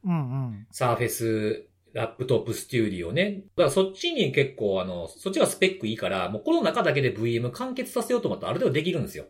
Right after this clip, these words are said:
Speaker 2: 検証ぐらいやったら。
Speaker 1: うんうん。
Speaker 2: そう、だからね、スペックね、どうしようかなと思ったけど、でも、ほら、前のこ-、前のやつを長く使ってるからさ、今回でも長く使うこと考えたらメモリは十六にしといた方がいいのかなとかね。
Speaker 1: あー、なるほど。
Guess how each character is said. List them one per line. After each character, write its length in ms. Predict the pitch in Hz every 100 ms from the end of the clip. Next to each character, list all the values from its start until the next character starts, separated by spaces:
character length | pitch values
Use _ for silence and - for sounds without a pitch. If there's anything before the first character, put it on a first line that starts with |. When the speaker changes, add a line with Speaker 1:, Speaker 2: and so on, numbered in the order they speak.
| -
Speaker 2:
検 220 | 131 123
証 140 | 127 110
ぐ 80 |
ら 80 | 95
い 40 | 78
や 40 |
っ 60 | -
た 80 |
ら。 80 | 165
Speaker 1:
う 40 | 156
ん 20 |
う 40 |
ん。 640 | 135 131 147 135 120 113 104 _ _
Speaker 2:
そ 180 | - 139
う、 20 |
だ 100 | 202
か 80 | 208
ら 100 | 147
ね、 100 | 123
ス 120 | -
ペ 120 | 180
ッ 160 | 175 -
ク 80 | 175
ね、 100 | 170
ど 120 | 220
う 60 | 226
し 60 |
よ 80 | 240
う 20 |
か 120 | 160 143
な 180 | 151
と 80 | 135
思 140 | 117 110
っ 20 |
た 100 | 104
け 60 |
ど、 60 | 107
で 60 | 110
も、 100 | 104
ほ 140 | 170
ら、 100 | 127
前 240 | 110 214 240
の 80 | 240
こ-、 220 | 240 -
前 220 | 175 240
の 140 | 240 240
や 80 | 233
つ 80 |
を 60 | 110
長 200 | 107 151
く 80 | -
使 180 | - 101
っ 120 | -
て 80 | 101
る 80 |
か 80 | 95
ら 100 | 82
さ、 240 | - 92 -
今 180 | 175 208
回 160 | 202 135
で 80 |
も 80 | 107
長 200 | 98 135
く 100 | 135
使 120 | 113
う 60 | 107
こ 60 | 101
と 80 |
考 140 | 95 104 107
え 40 |
た 100 | 87
ら 40 | 82
メ 120 | 95
モ 120 | 117
リ 80 | 143
は 120 | 143
十 260 | 160 180 180
六 220 | 196 160
に 100 | 131
し 40 |
と 80 | 160
い 40 | 135
た 60 |
方 40 | 110
が 60 |
い 40 | 143
い 20 |
の 80 | 117
か 100 | 110
な 120 | 117
と 80 | 87
か 80 | 80
ね。 300 | 190 - _ _ _ -
Speaker 1:
あ 540 | 151 151 151 151 143 131
ー、 20 |
な 160 | 127
る 80 | 127
ほ 200 | 117 131
ど。 380 | 117 147 233